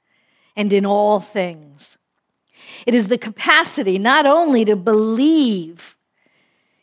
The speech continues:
in, but also to perceive, to feel, and to react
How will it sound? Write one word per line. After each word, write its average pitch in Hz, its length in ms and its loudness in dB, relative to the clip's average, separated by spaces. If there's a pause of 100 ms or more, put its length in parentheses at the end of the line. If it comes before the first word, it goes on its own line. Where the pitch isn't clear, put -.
(160)
in, 233 680 -2 (840)
but 247 140 0
also 254 840 2
to 240 260 -2
perceive, 240 1300 -4 (280)
to 254 100 -4
feel, 302 760 2 (260)
and 262 180 2
to 262 120 -2
react 262 760 0